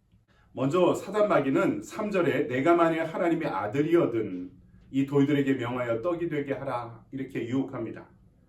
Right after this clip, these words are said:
먹고 사는 문제에 대한 유혹이죠. 돌이 변하여 떡이 되기를 원하는 욕망을 지닌 존재가 바로 나 자신임을 알게 만들고 있습니다. 여기서 주의해야 될 점은 마귀가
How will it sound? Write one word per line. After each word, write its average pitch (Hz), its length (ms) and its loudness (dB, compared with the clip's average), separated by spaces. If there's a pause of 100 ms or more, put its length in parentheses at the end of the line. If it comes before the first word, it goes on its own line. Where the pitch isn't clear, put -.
(300)
먹고 196 480 -4
사는 202 360 -6
문제에 143 400 2
대한 135 280 0
유혹이죠. 113 640 -4 (520)
돌이 135 460 0
변하여 151 440 2
떡이 175 380 4
되기를 135 380 0
원하는 117 680 -2
욕망을 156 600 0
지닌 147 260 -4
존재가 127 420 -6
바로 113 260 -4
나 101 180 -8
자신임을 104 720 -12 (420)
알게 139 400 -4
만들고 120 440 -6
있습니다. - 380 -10 (680)
여기서 165 460 0
주의해야 160 420 2
될 170 180 -2
점은 113 560 -6
마귀가 175 600 2